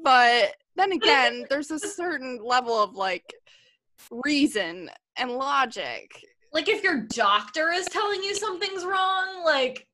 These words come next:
Speaker 2: it's one thing
Speaker 1: And
Speaker 2: if
Speaker 1: if
Speaker 2: your
Speaker 1: you're
Speaker 2: mom's like,
Speaker 1: admitting
Speaker 2: "You
Speaker 1: these
Speaker 2: shouldn't
Speaker 1: things
Speaker 2: do this,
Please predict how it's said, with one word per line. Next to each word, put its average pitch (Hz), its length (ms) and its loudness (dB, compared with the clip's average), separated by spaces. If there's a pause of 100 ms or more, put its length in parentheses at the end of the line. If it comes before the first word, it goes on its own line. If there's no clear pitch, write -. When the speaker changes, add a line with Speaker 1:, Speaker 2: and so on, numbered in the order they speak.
(1400)
Speaker 2:
it's 453 160 -4
one 480 260 2
thing 370 100 6
Speaker 1:
And 403 100 6
Speaker 2:
if 480 80 2
Speaker 1:
if 440 80 -6
Speaker 2:
your 359 120 2
Speaker 1:
you're 277 80 4
Speaker 2:
mom's 254 100 -4
like, 285 140 0
Speaker 1:
admitting 294 160 0
Speaker 2:
"You 254 120 -4
Speaker 1:
these 226 80 -10
Speaker 2:
shouldn't 285 300 2
Speaker 1:
things 247 180 -6
Speaker 2:
do 269 180 -8
this, 247 60 2